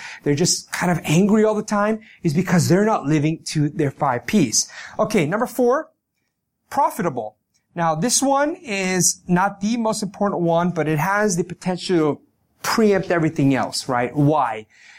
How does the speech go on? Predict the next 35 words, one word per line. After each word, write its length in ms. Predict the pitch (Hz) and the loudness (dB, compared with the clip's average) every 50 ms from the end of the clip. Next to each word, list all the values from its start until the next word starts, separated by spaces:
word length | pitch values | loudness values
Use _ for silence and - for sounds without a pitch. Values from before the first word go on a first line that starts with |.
| - _ | -12 _
Because 580 | - 190 185 - 208 190 180 180 170 - - _ _ _ _ _ _ _ _ _ - - _ _ _ _ _ _ - | -6 -4 -2 0 0 2 2 0 0 -4 -6 _ _ _ _ _ _ _ _ _ -20 -20 _ _ _ _ _ _ 0
you 140 | 196 196 | 2 2
could 400 | - - - 202 214 214 214 214 - | 2 2 2 2 4 2 2 0 -4
have 320 | - 214 214 214 220 - | -2 0 0 0 0 -2
a 60 | 214 | -4
job 340 | - - 202 190 196 208 202 | -6 -2 0 0 0 0 0
that's 320 | 202 175 - - - - _ - | -4 -6 -6 -10 -16 -16 _ -6
great 260 | - 180 190 185 190 | -2 -2 0 0 0
for 60 | - | -2
your 80 | 202 190 | -2 -2
personality, 720 | - - 202 196 190 196 196 190 175 170 180 185 180 185 | -2 -2 -4 -4 -4 -4 -2 0 0 2 2 2 2 2
you 160 | 175 147 147 | 2 4 4
love 320 | 143 147 151 170 180 185 180 | 4 4 4 4 4 2 0
it, 140 | 180 151 - _ _ - 165 | -2 -4 -6 _ _ -8 -2
love 240 | 170 180 190 175 | 0 0 0 0
doing, 240 | 147 190 185 185 185 | 0 0 0 2 2
you're 220 | 170 160 160 156 147 135 156 - - | 2 2 2 0 0 -4 -10 -8 -2
good 140 | - 196 | 0 0
at 100 | 185 156 | 0 0
doing 220 | - 214 254 277 220 | 0 0 0 2 0
it, 100 | 151 127 | 0 -2
but 120 | - 143 | -2 -2
you're 60 | 143 | 0
not 120 | 151 156 156 | 0 0 -2
making 240 | 156 143 - 147 139 | -4 -6 -4 -4 -2
any 140 | 123 131 | 0 0
money. 320 | 131 139 135 113 104 - _ _ _ _ - - - - | 2 0 0 -2 -4 -10 _ _ _ _ -20 -20 -18 -8
So 320 | - - - 208 190 175 | -2 0 2 2 2 0
regardless, 560 | - 180 202 - - 233 240 269 302 302 - - | 0 -2 -2 -2 0 0 0 0 0 -4 -6 -6
even 200 | 247 247 285 269 | -6 -6 -6 -6
if 100 | 262 262 | -4 -4
you're 180 | 226 214 190 | -4 -4 -2
in 120 | 180 170 165 | -2 -2 -2
a 40 | |
nonprofit, 720 | 156 156 151 156 - - 170 190 247 254 - - 107 104 | -2 -2 -4 -6 -8 -4 -2 -2 -2 -2 -4 -8 -10 -10